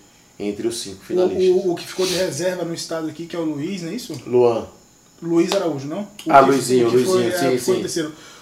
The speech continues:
Speaker 2: Rapaz, impressionante, lutou com uma vontade, fez duas lutas
Speaker 1: Brabo,
Speaker 2: no dia lá.
Speaker 1: brabo,
Speaker 2: Brabo.
Speaker 1: brabo.
Speaker 2: E os outros também, o Vinícius, o próprio Luan.
Speaker 1: Só teve luta dura, cara. Só teve luta
Speaker 2: Impressionante.
Speaker 1: dura.
Speaker 2: E isso a gente tá falando da categoria de base, né?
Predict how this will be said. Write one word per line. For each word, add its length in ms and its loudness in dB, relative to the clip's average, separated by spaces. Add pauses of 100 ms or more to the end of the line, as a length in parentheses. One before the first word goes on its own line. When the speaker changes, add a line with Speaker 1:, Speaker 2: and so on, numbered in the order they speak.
Speaker 2:
Rapaz, 680 0
impressionante, 760 -4
lutou 320 -4
com 120 -6
uma 100 -2
vontade, 500 -4
fez 140 -4
duas 300 -8
lutas 260 -8
Speaker 1:
Brabo, 460 2
Speaker 2:
no 80 -8
dia 20 -8
lá. 140 -2
Speaker 1:
brabo, 180 -6
Speaker 2:
Brabo. 240 -8
Speaker 1:
brabo. 280 -6 (100)
Speaker 2:
E 160 4
os 240 4
outros 340 4
também, 340 -2
o 40 -2
Vinícius, 600 -4
o 60 -4
próprio 320 0
Luan. 340 2
Speaker 1:
Só 140 6
teve 480 0
luta 320 0
dura, 320 -4
cara. 300 -14
Só 240 -6
teve 220 -6
luta 100 0
Speaker 2:
Impressionante. 640 0
Speaker 1:
dura. 140 -4
Speaker 2:
E 80 0
isso 120 -2
a 40 -2
gente 120 2
tá 60 -2
falando 160 -4
da 80 -4
categoria 320 -2
de 80 -4
base, 340 -4
né? 140 -10